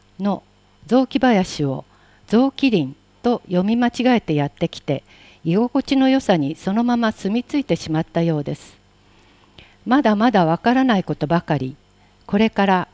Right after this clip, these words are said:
徐々に明らかになっていくかも。雑木林の秘密二、雑木林の背中に、後ろ姿の雑木林のイラストがあります。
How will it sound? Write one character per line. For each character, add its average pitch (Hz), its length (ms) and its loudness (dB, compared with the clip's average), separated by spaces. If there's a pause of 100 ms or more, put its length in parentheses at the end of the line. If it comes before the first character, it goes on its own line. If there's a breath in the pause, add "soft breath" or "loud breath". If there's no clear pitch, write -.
徐 254 180 4
々 247 100 4
に 180 120 0
明 156 300 0
ら 285 120 2
か 170 140 -2
に 151 120 0
な 180 140 0
っ - 20 -6
て - 180 -6
い 135 60 -4
く - 120 -20
か 156 140 -2
も。 131 200 -10 (1600 soft breath)
雑 285 220 4
木 285 180 0
林 214 180 2
の 156 100 0
秘 156 140 -2
密 165 560 -2 (120)
二、 202 280 0 (1040 soft breath)
雑 262 240 2
木 294 160 0
林 240 160 2
の 147 100 0
背 170 160 -2
中 202 320 -2
に、 180 240 -4 (1040 soft breath)
後 165 220 -2
ろ 302 120 2
姿 277 380 0
の 160 140 0
雑 214 180 0
木 - 160 -4
林 196 140 2
の 151 140 0
イ 139 60 0
ラ 170 120 0
ス - 120 -12
ト 208 120 -2
が 190 80 0
あ 185 60 0
り 165 120 -2
ま 151 160 -4
す。 - 240 -20